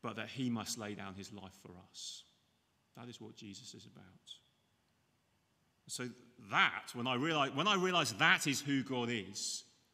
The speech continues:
as I, as I see him and I meet him through Jesus, and I realize he's not just tutting away at all the ways I mess up, but he loves me because he sent his son to die for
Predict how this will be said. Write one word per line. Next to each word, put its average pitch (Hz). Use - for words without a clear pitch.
as 120
I, 110
as 117
I 113
see 151
him 131
and 120
I 110
meet 139
him 104
through 117
Jesus, 117
and 123
I 123
realize 127
he's 127
not 151
just -
tutting -
away 104
at -
all 120
the 110
ways 107
I 95
mess 101
up, -
but -
he 110
loves 127
me 110
because -
he 120
sent -
his 117
son 107
to 101
die 110
for 98